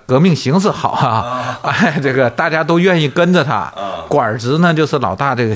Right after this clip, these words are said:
Speaker 1: 枪法好。
Speaker 2: 对。
Speaker 1: 啊，张景惠为啥服他呢？
Speaker 2: 嗯。
Speaker 1: 这，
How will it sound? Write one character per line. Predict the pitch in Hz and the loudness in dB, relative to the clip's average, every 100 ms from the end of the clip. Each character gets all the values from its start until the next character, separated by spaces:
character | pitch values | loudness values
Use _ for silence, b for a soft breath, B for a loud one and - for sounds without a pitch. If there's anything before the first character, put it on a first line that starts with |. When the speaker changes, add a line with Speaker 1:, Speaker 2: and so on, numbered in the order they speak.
| - | -6
Speaker 1:
枪 | - 156 143 | -4 -2 0
法 | 104 92 | 0 -4
好。 | 90 - _ B B B | -8 -12 _ B B B
Speaker 2:
对。 | 139 120 85 B B B | -10 -10 -12 B B B
Speaker 1:
啊， | 139 113 92 - | -4 -2 -4 -2
张 | 220 262 | 0 2
景 | 151 | 2
惠 | 165 | 2
为 | 240 220 | 2 2
啥 | 160 156 | 0 -4
服 | - 104 147 | -6 -6 -2
他 | 143 | 0
呢？ | 110 92 _ 98 | -2 -6 _ -20
Speaker 2:
嗯。 | 92 82 78 _ _ _ _ | -20 -20 -20 _ _ _ _
Speaker 1:
这， | - 247 | 0 0